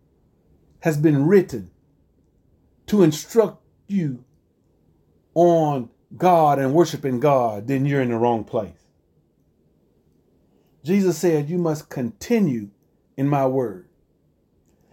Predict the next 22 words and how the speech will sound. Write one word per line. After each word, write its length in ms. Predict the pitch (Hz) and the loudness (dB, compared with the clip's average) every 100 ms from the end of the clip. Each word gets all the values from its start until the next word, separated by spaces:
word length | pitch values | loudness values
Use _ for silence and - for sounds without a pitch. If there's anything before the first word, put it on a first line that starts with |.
| _ - | _ -2
And, 220 | 190 170 | 0 0
and 240 | 196 175 | -2 -4
the 60 | 156 | -2
sad 340 | 190 233 214 | 0 0 0
part 220 | - 196 160 | -2 -2 0
about 320 | 160 190 180 | -2 -2 -2
it 100 | 147 | -4
is 380 | 127 120 117 - _ _ - | -6 -6 -8 -14 _ _ -4
that 260 | 147 139 _ | -4 -4 _
the 140 | 147 143 | -6 -4
Bible 680 | 139 202 220 175 107 85 _ _ _ _ _ _ _ _ _ _ _ _ | 0 2 2 0 -4 -14 _ _ _ _ _ _ _ _ _ _ _ _
is 160 | 165 151 | -6 -4
sufficient 640 | 135 - - 180 - 107 - _ _ _ _ _ _ _ _ _ _ - | -6 -2 0 0 -2 -12 -16 _ _ _ _ _ _ _ _ _ _ -6
for 120 | 143 | 0
everything 800 | 180 165 156 156 143 127 127 131 _ _ _ _ _ - | 2 0 -4 -4 -4 -6 -10 -16 _ _ _ _ _ -6
we 220 | 131 135 | -2 0
need. 360 | 123 107 85 _ _ _ _ _ _ _ _ _ _ _ _ _ _ _ _ - | -2 -4 -10 _ _ _ _ _ _ _ _ _ _ _ _ _ _ _ _ -4
Everything 540 | 202 208 202 196 180 | -2 0 -2 0 0
that 240 | 165 139 - | -2 -4 -10
pertains 500 | - - 170 160 151 | -8 -2 0 -2 -4
to 120 | 143 | -4
life 500 | 131 151 151 127 - | 0 2 0 -2 -8